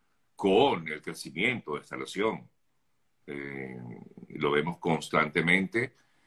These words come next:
Justamente estamos celebrando el, el, el mes de la hispanidad en, en Estados Unidos, y el número de hispanos que han hecho, eh, que han contribuido con el crecimiento de Estados Unidos es gigante cada vez más.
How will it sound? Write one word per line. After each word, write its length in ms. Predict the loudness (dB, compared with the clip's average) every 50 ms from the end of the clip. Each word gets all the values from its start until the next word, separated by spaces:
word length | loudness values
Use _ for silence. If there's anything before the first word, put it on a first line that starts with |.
| _ _ -8
Justamente 380 | -4 0 2 4 4 4 2 2
estamos 300 | 2 4 4 4 2 2
celebrando 460 | 4 4 4 4 4 2 2 2 2
el, 140 | 2 0 2
el, 220 | 2 2 2 2 0
el 120 | 0 0
mes 180 | 0 0 2 2
de 80 | 4
la 80 | 4 4
hispanidad 640 | 4 4 4 2 2 2 -2 2 4 4 4 2 0 -4 _ _ _ _ _ _ _ _ _ _ _ _
en, 320 | -12 -10 -10 -10 -12 -14 -12
en 180 | -12 -12 -12
Estados 300 | -10 -4 -2 0 0 0
Unidos, 520 | 0 0 -2 0 0 -2 -2 -4 -6 -10 _ _ _ _ _ _ _ _ -20 -20 -20 -20 _ _ _ _ _ _ -6
y 100 | -4 -4
el 120 | -2 -2
número 240 | -2 0 4 4 6
de 80 | 4 4
hispanos 600 | 2 0 2 6 8 8 8 6 4 0 0 -2
que 120 | -2 -2
han 80 | -2 -2
hecho, 400 | -2 -4 -4 -4 -4 -4 -4 _ _ _ _ _ _ _ _ _ _ -6
eh, 300 | -2 0 0 0 0 -2
que 100 | -2 -2
han 100 | -2 0
contribuido 840 | 0 0 0 0 2 2 2 2 2 2 2 2 2 4 2 0 0
con 180 | -2 -8 -6
el 80 | -6 -8
crecimiento 500 | -8 -10 -10 -8 -6 -6 -6 -4 0 0
de 40 | 0
Estados 260 | 0 0 0 0 0
Unidos 380 | -2 -2 -2 -2 -2 -4 -4 -2
es 400 | 0 0 0 0 -4 -8 -8 -12 -14
gigante 640 | -8 -6 -4 0 4 6 6 6 4 2 -4 -6 -2
cada 260 | 0 2 2 2 2
vez 160 | 0 -4 -2
más. 420 | 2 2 2 2 0 -6 -10 -10